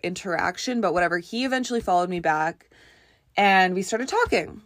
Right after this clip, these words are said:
And then we went out a couple times, like, out to the club, out, out, not just out for dinner. Like, we didn't go for dinner. We, he took me to the club. Um, so not the most romantic situation, obviously, but we had a lot of fun and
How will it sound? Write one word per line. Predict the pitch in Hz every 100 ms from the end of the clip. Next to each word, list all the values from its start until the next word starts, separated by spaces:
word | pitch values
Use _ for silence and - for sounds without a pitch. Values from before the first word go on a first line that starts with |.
| _ _ _ _ _ _ -
And | 202
then |
we | 208
went | 214 233
out | 220 190 185 180
a | - - _ - - - - - _ _ _
couple | - 262 320
times, | 247 202 202 196 202 196 - - _ _ _ 185
like, | 170 -
out | 196 196
to | -
the | 196
club, | 185 202 175 170
out, | - 175 -
out, | 139 151 175
not | 175
just | 170 190
out | 165
for | - 170
dinner. | 165 160 160 160
Like, | 147 165
we | 185
didn't | 180 170
go | 151
for | 165
dinner. | - 110 151
We, | 175 165 -
he | -
took | 190 196
me | 175
to | 170
the | -
club. | - - - _ - _ _ _ _
Um, | 208 208 202 190 185
so | - 233
not | 233 226 262 -
the | 262
most | 220 214 -
romantic | 190 180 160 160 170 156
situation, | - 175 180 165 165 170
obviously, | 151 160 160 165 185 196
but | 202 240 -
we | 254
had | 277 339
a |
lot | 339 339
of |
fun | - 320 214 175 -
and | 196 196 196 196 190 190